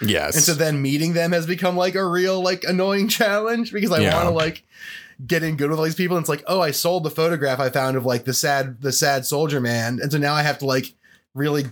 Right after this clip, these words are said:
Speaker 2: get into his brain to talk to him at all or whatever.
Speaker 1: Mm-hmm.
Speaker 2: Um, which is awesome 'cause it's like the game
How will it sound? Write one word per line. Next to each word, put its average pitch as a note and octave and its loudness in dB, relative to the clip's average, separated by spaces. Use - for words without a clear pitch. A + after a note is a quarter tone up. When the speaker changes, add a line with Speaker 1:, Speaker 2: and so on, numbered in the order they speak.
Speaker 2:
get C#3+ 0
into D3+ 0
his C3+ 0
brain C3 0
to A#2+ 0
talk B2 0
to C3 0
him A2 0
at A2 -4
all G#2 0
or B2 -4
whatever. G2+ -6
Speaker 1:
Mm-hmm. A#2 2
Speaker 2:
Um, C3+ 0
which D3+ -2
is D#3+ 2
awesome A#3+ 0
'cause D#3 0
it's D#3 -2
like D#3+ 0
the E3 -2
game D3 0